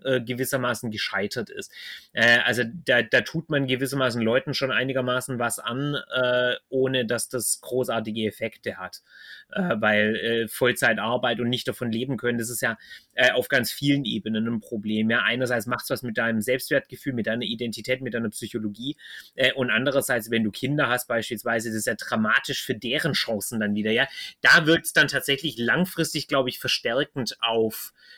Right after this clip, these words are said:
äh, auf die Ungleichheit. Da würd ich jetzt auch das größte Problem sehen, äh, bei der ganzen Geschichte, ja, wenn's, äh, um diese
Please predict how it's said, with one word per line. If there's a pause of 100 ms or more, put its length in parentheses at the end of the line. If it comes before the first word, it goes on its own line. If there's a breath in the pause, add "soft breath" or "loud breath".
äh,
auf
die
Ungleichheit.
Da
würd
ich
jetzt
auch
das
größte
Problem
sehen,
äh,
bei
der
ganzen
Geschichte,
ja,
wenn's,
äh,
um
diese